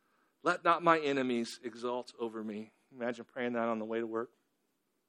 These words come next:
He has delivered me from the domain of darkness and transferred me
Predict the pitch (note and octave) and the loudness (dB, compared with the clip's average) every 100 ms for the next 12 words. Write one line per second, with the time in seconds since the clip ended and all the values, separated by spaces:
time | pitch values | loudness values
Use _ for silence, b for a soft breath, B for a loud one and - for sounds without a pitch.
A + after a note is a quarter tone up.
0 | _ _ _ _ _ _ _ _ _ - | _ _ _ _ _ _ _ _ _ -20
1 | _ _ _ _ _ _ F3 G3 G#3+ G#3+ | _ _ _ _ _ _ -2 2 2 4
2 | F3 F#3+ - F#3 D#3 D3 C#3 B2+ B2+ B2 | 4 4 4 0 2 2 0 -2 -2 -4
3 | B2 - _ _ C3+ B2+ A#2 C3+ D3 C#3 | -8 -14 _ _ -8 -6 -2 0 2 0
4 | C#3+ A#2+ G2+ G2+ G#2 G2+ - - _ _ | -2 -4 -8 -8 -12 -14 -14 -16 _ _
5 | _ _ _ _ _ _ _ A#2 A#2 C3 | _ _ _ _ _ _ _ -8 -2 0
6 | C3 - B2+ A#2 A2+ G#2 G#2 | 0 0 -2 -2 -2 -4 -8